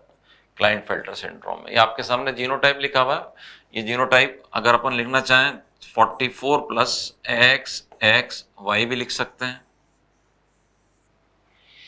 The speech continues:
पृथक हो जाना चाहिए था, लेकिन पृथक नहीं हुआ, सेपरेट हो जाना चाहिए था, लेकिन सेपरेट नहीं हुआ। कौन सा क्रोमोसोम?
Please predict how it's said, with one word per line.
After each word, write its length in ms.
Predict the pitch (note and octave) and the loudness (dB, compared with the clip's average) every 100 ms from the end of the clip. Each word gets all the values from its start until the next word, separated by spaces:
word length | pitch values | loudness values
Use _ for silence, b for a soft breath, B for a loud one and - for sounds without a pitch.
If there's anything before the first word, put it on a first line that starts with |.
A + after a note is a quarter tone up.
| b b b b b - _ - | b b b b b -20 _ 2
पृथक 320 | - A#3 - - | 6 6 4 4
हो 120 | C#3+ | 6
जाना 260 | D3 E3+ G3 | 8 6 4
चाहिए 400 | G3 D3 D3 F3+ | 6 6 6 4
था, 120 | G3+ | 6
लेकिन 300 | G3 F#3 G3 | 4 2 -6
पृथक 320 | - C3+ D3+ | -6 -2 -2
नहीं 240 | C3+ A2 A2 | -2 -2 0
हुआ, 120 | A2 | -2
सेपरेट 420 | A2 A#2+ C#3 D#3 | 2 2 4 4
हो 120 | B2 | 4
जाना 220 | A#2 B2+ D3 | 4 4 2
चाहिए 220 | D3 D3 | 0 2
था, 120 | D3+ | 2
लेकिन 240 | C#3 D3+ | 2 0
सेपरेट 500 | D3+ A#2 A2 A#2 A#2 | 2 4 4 2 2
नहीं 140 | A#2+ A#2 | 0 2
हुआ। 120 | A2+ | 2
कौन 260 | A2+ D#3 - | 4 4 6
सा 100 | F#3 | 4
क्रोमोसोम? 680 | F#3 F3+ F#3 F3+ A3 A3+ | 6 4 6 6 4 2